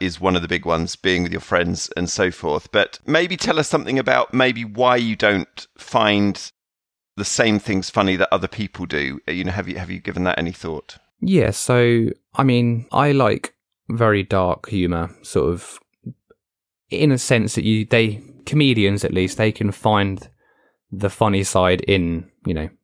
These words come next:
Speaker 2: darkness. So before, before we came on, we had a little chat about Ricky Gervais. Back, back when he done The Office, could not stand the guy.
Speaker 1: Hmm.
Speaker 2: Like, I did not find him funny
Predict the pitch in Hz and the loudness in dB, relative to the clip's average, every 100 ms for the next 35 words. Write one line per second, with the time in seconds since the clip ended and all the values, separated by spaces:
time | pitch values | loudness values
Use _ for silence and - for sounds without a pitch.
0 | - 78 - - 76 - - - - - | -2 -2 -2 -6 -6 -8 -12 -12 -6 -4
1 | 82 80 - _ - - - _ _ - | -2 -4 -8 _ -20 -20 -20 _ _ -6
2 | 101 - 95 90 90 - - 113 98 95 | -2 2 4 4 0 -6 -6 2 2 2
3 | 101 95 95 95 95 92 - - - 92 | 2 2 2 2 2 0 -2 0 0 2
4 | 90 95 - 95 90 98 87 87 - 120 | 2 0 -2 -4 -2 0 0 -2 -2 -2
5 | - - 127 107 110 104 104 98 101 101 | -2 -4 -2 0 -2 0 0 2 2 0
6 | - 90 - - - _ _ _ _ - | 0 -2 -2 -8 -12 _ _ _ _ 0
7 | 117 101 - 101 87 85 82 82 - 85 | 2 0 0 0 0 0 0 0 2 2
8 | 82 87 87 101 110 113 - 107 98 95 | 2 0 0 0 2 0 2 2 2 -2
9 | - 107 92 | 0 0 2